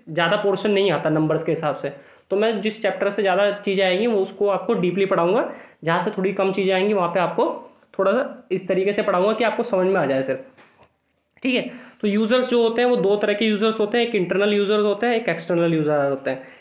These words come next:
Internal users में owners, management और employees आ जाते हैं। नई book में employees को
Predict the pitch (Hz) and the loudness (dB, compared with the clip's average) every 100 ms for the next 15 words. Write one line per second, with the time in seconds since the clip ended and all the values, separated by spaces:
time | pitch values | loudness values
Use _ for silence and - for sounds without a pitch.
0 | _ 202 196 226 247 226 220 226 226 247 | _ -2 0 2 2 2 2 0 0 0
1 | - 202 202 226 233 190 180 185 180 214 | 2 2 4 2 0 0 2 2 2 0
2 | 233 214 196 175 175 175 185 175 175 220 | 2 2 2 2 2 2 2 0 0 0
3 | 180 180 226 220 220 240 240 202 185 190 | 2 2 2 0 0 0 0 0 0 2
4 | 185 202 - | 2 0 0